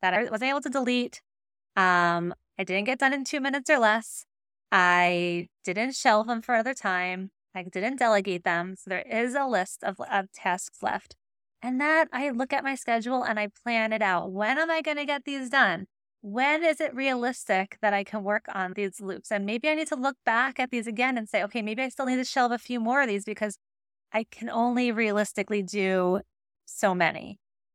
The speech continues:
It depends on your personality. It depends on what you can handle. We each can handle a certain amount based on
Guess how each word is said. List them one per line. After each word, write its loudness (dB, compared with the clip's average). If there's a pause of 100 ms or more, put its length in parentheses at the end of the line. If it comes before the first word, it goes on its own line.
(100)
It -8
depends 0
on 2
your -2
personality. 0
It -4
depends -8
on -2
what -2
you -4
can -6
handle. 2 (300)
We -6
each -4
can -2
handle 2
a -10
certain 0
amount 0
based -6
on -2